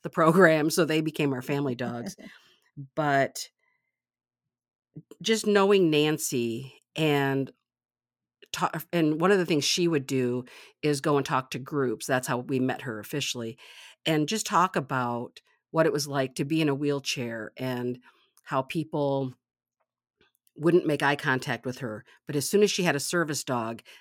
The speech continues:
Speaker 1: now all of a sudden she was everybody's favorite person and people would interact with her more.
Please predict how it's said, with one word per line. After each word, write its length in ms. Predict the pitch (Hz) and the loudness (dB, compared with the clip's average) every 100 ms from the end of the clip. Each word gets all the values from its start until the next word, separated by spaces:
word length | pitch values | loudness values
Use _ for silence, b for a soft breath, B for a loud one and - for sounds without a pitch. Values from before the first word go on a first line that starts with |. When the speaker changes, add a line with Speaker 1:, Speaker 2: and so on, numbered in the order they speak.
| B | B
Speaker 1:
now 240 | 147 170 170 | 2 4 4
all 140 | 147 | 2
of 60 | 131 | -2
a 60 | |
sudden 300 | 127 135 127 123 | -4 -4 -4 -4
she 120 | 147 | -4
was 160 | 131 | -2
everybody's 460 | 135 127 123 123 123 | -2 -4 -4 -4 -4
favorite 300 | 135 123 - | -4 -4 -4
person 400 | - 135 - 117 | -4 -4 -2 -4
and 140 | 120 | -6
people 320 | 120 147 135 131 | -6 -6 -6 -6
would 120 | 127 | -4
interact 400 | 131 120 117 - | -2 -2 -2 -6
with 120 | 131 | -10
her 120 | 139 | -6
more. 540 | 127 143 147 123 123 | -4 -2 -4 -6 -10